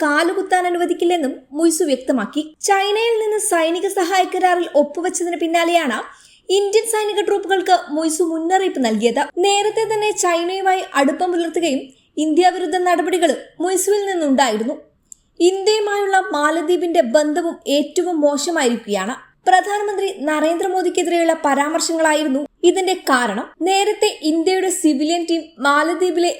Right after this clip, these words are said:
ഏവിയേഷൻ പ്ലാറ്റ്ഫോമിന്റെ ചുമതല ഏറ്റെടുക്കാനായി എത്തിയിരുന്നു. ഇതും കൂടി സൂചിപ്പിച്ചാണ് മുയ്സു നിലപാട് അറിയിച്ചത്. അതേസമയം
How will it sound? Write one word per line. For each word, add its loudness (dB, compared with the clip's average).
ഏവിയേഷൻ 0
പ്ലാറ്റ്ഫോമിന്റെ 0
ചുമതല 0
ഏറ്റെടുക്കാനായി 0
എത്തിയിരുന്നു. -4
ഇതും 2
കൂടി 2
സൂചിപ്പിച്ചാണ് 0
മുയ്സു 2
നിലപാട് 2
അറിയിച്ചത്. -2
അതേസമയം 0